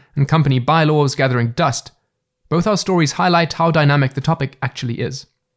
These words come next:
For Rick and John, their data is almost moving under their feet, not only showing how ownership is becoming more concentrated, but flipping over traditional ideas of governance risk.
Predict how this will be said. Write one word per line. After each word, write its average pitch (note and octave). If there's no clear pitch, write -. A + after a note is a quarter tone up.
For D3
Rick F#3
and G#3
John, E3+
their E3+
data F3+
is D#3
almost F3+
moving D3
under C#3
their B2+
feet, -
not F#3
only G#3+
showing F3
how C#3+
ownership D#3
is B2
becoming C3
more A2+
concentrated, C3
but C#3+
flipping G3+
over E3+
traditional D#3
ideas C#3
of B2+
governance A#2+
risk. -